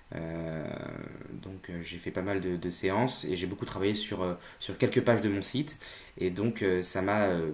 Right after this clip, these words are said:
beaucoup servi. Maintenant que, que les trois confinements sont finis, euh, euh, en juin, euh, j'ai eu, j'ai vu vraiment la retombée de, de, de, de, de mon travail,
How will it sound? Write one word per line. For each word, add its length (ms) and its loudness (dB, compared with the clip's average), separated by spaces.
beaucoup 200 -2
servi. 400 2
Maintenant 420 2
que, 320 4
que 100 -2
les 320 0
trois 240 0
confinements 340 2
sont 160 -2
finis, 360 2
euh, 120 4
euh, 180 0
en 180 2
juin, 320 6
euh, 200 0
j'ai 180 2
eu, 180 2
j'ai 160 4
vu 140 0
vraiment 320 6
la 100 4
retombée 720 6
de, 600 0
de, 340 -4
de, 60 0
de, 300 0
de 100 -6
mon 160 -2
travail, 420 4